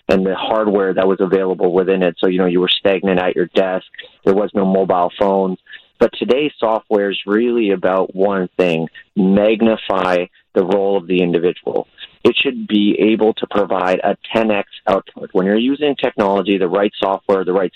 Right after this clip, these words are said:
system, it should magnify the individual's impact to the organization. And it's really what we focus on for the culture, is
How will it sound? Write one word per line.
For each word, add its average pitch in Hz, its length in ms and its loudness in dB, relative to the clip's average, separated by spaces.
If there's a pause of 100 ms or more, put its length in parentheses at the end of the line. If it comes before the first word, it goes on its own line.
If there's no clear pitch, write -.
system, 87 360 0 (280)
it - 140 2
should 107 160 -2
magnify 98 880 0 (240)
the 104 180 2
individual's 95 720 0
impact 95 500 -2
to 87 80 0
the 85 120 0
organization. 80 840 -2 (380)
And 120 120 2
it's 120 200 -6
really 123 520 2
what 98 400 0
we 101 180 0 (100)
focus 92 360 -2
on 90 180 0
for - 100 0
the 82 120 0 (100)
culture, 90 460 0 (340)
is 107 180 2